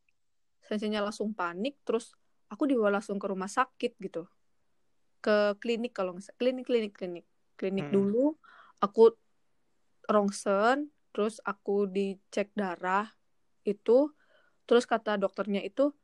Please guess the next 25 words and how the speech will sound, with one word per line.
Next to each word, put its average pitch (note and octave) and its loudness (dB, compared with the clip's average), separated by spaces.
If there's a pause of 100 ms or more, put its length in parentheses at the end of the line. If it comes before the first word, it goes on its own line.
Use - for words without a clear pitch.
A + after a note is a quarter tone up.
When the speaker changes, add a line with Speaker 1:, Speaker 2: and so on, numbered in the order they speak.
(240)
Speaker 1:
"Wah, B3 6
ini C#4+ 0
harus B3 -2
ke G3+ -16
klinik G#3+ -4
khusus C4 -6
nih." D4 0
Akhirnya A3+ -2
pindah F#3+ -2
lagi F#3+ 2
ke - -14
klinik G3 -6
sebelahnya. F3+ -4
Eh, G3 2
maksudnya G3 0
bukan F#3 0
sebelahnya, F#3+ 2 (160)
klinik G3 0
satunya G3 0
lagi. F3+ 0 (360)
Itu G#3 6
yang C4 4
emang G#3+ 2
khusus G#3 -4
buat, F#3 2